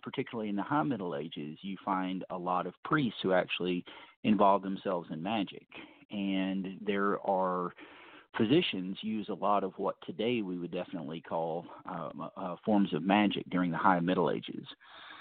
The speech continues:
Um, there does begin to be a conflict between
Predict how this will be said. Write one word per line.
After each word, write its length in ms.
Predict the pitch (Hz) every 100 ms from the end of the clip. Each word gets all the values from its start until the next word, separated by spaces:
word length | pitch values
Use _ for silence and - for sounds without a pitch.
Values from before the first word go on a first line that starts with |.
| - - _
Um, 480 | - 92 92 92 95
there 160 | 117 110
does 320 | 107 139 156
begin 320 | 123 113 117
to 60 | 104
be 160 | 98 90
a 40 |
conflict 720 | - 110 107 101 101 82 -
between 760 | 98 - 87 110 110 101 92